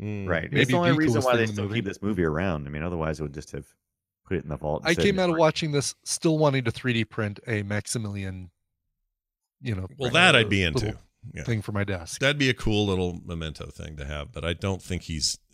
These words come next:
Speaker 1: as nearly as menacing as he was when I was a kid. When I was nine, he just seemed like the baddest, meanest thing ever.
Speaker 2: Well, I mean, so did Cylons.
Speaker 1: That's
Speaker 2: That
Speaker 1: true.
Speaker 2: looks
Speaker 1: And he was very
Speaker 3: Mm-hmm.
Speaker 2: he was
Speaker 1: Cylon.
Speaker 2: kinda s-,
Speaker 1: Yeah.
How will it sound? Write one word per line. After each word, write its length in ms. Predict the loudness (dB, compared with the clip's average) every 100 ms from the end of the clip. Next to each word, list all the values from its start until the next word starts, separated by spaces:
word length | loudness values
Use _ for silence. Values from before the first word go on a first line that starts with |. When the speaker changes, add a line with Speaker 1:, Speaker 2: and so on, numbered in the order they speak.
| -4
Speaker 1:
as 120 | 2
nearly 480 | 6 6 8 6 4
as 100 | 2
menacing 480 | 0 0 -2 -2
as 80 | -6
he 60 | -4
was 220 | -4 -6
when 80 | -8
I 80 | -8
was 80 | -10
a 40 |
kid. 240 | -12 -14 -8
When 100 | -2
I 80 | 2
was 140 | 2
nine, 300 | 2 2 2
he 100 | 0
just 180 | -4 -4
seemed 200 | -4 -4
like 220 | -6 -8
the 260 | -8 -8 -8 -8 -4
baddest, 540 | 0 0 -2 -4 -10 _ -10
meanest 540 | -4 -2 -2 -4 -4
thing 400 | -6 -6 -8 -12 -16 _ _ -10
ever. 320 | -8 -8 -8
Speaker 2:
Well, 240 | 0 2 4
I 40 |
mean, 240 | 4 2 -2
so 140 | -2 -2
did 100 | 2
Cylons. 560 | 2 2 -2 -8 -14 _ _ _ _ _
Speaker 1:
That's 200 | -8 -4
Speaker 2:
That 60 | 0
Speaker 1:
true. 260 | 2 2 0
Speaker 2:
looks 120 | -6 -2
Speaker 1:
And 100 | 2
he 60 |
was 80 | 4
very 160 | 6 4
Speaker 3:
Mm-hmm. 260 | 4 4 2
Speaker 2:
he 40 |
was 80 | -2
Speaker 1:
Cylon. 40 | -2
Speaker 2:
kinda 120 | -4
s-, 80 | -4
Speaker 1:
Yeah. 180 | -6